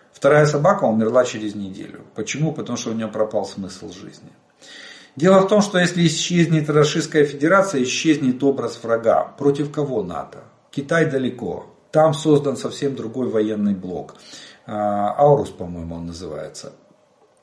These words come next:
если я не ошибаюсь. Вот. А здесь, в Европе, кстати, именно это произошло в девяносто первом году, когда Герхард Шредер сказал, как бы, придя к власти, и я уже неоднократно это рассказывал, это, это факт исторический,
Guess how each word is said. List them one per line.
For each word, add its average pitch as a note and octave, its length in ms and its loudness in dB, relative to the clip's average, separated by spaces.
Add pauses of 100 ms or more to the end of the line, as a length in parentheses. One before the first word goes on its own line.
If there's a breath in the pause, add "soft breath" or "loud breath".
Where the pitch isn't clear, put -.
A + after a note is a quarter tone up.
(360)
если G#2+ 320 -2
я F#2 100 -4
не F#2+ 120 -6
ошибаюсь. F2 500 -12 (440 loud breath)
Вот. G#2+ 420 0
А C#3+ 140 6
здесь, G3 420 2
в - 20 -4
Европе, F3 560 4
кстати, G3 400 2
именно F#3+ 300 6
это F#3+ 240 4
произошло D#3 520 0
в D3 60 0
девяносто C#3+ 400 -2
первом A#2 380 -6
году, G2 260 -2
когда B2 300 2
Герхард D3 440 0
Шредер D3 520 2
сказал, A2 520 0
как G#2+ 120 -8
бы, G#2+ 120 -12
придя B2+ 400 2
к - 120 -8
власти, D3 460 2 (340 loud breath)
и A#2 400 2
я B2 180 2
уже C3 160 0
неоднократно C3 600 0
это F#2+ 220 -8
рассказывал, A2+ 720 0
это, G2+ 140 -12
это - 200 0
факт D3 360 2
исторический, G#2+ 800 -12